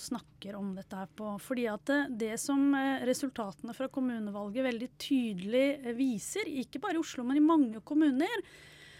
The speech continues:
det er at det er flere og flere som ønsker å utelukke kommersiell drift av skattefinansierte tjenester, altså det som jeg kaller for velferdsprofitører.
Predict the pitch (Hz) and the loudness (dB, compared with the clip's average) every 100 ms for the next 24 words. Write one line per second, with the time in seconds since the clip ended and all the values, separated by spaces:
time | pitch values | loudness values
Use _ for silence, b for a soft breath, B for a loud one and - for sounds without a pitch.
0 | b b b - 240 311 339 240 233 247 | b b b 0 6 8 8 6 4 6
1 | 269 - 254 269 - 294 233 240 285 - | 6 4 0 0 0 0 2 4 4 2
2 | - - 254 240 240 294 - 240 233 349 | -10 -4 0 2 4 2 2 0 4 4
3 | 427 - 294 302 247 214 - - 247 277 | 2 0 2 6 6 4 -4 -2 4 6
4 | 294 240 247 262 277 214 - 214 208 - | 6 4 4 6 6 4 -4 -8 -8 2
5 | 269 277 - 233 - - 240 208 208 247 | 4 4 0 0 0 0 0 0 0 0
6 | 233 233 302 - 240 - 233 - 214 202 | 0 2 2 2 -6 -4 -6 -8 -10 -8
7 | 190 208 - 233 214 180 - 208 190 233 | -6 -6 -6 -4 -4 -4 -4 -4 -4 -6
8 | 214 - 214 208 202 - 220 208 - 220 | -6 -6 -8 -6 -8 -6 -6 -6 -8 -14
9 | - 214 - 202 208 220 | -12 -14 -16 -10 -6 -4